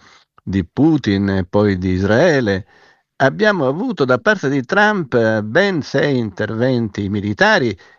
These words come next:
di cui l'ultimo, appunto, eh, e poi quello contro il Venezuela nei confronti di stati sovrani, in cui è stato violato tutto il violabile. Tutto il violabile, l'articolo due della Carta dell'onu, l'articolo cinque del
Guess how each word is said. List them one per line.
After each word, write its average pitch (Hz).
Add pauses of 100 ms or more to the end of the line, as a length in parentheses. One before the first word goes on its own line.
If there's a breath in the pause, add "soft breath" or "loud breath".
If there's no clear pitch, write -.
(160)
di 127
cui 180
l'ultimo, 123
appunto, 104 (540 loud breath)
eh, 104
e 95
poi 104
quello 98
contro 90
il 90
Venezuela 110
nei 104
confronti 110
di 104
stati 120
sovrani, 143
in 156
cui -
è -
stato 196
violato 165
tutto 202
il 117
violabile. 82 (640 loud breath)
Tutto -
il 131
violabile, 92
l'articolo 107
due 110
della 98
Carta 101
dell'onu, 131
l'articolo 104
cinque 104
del 98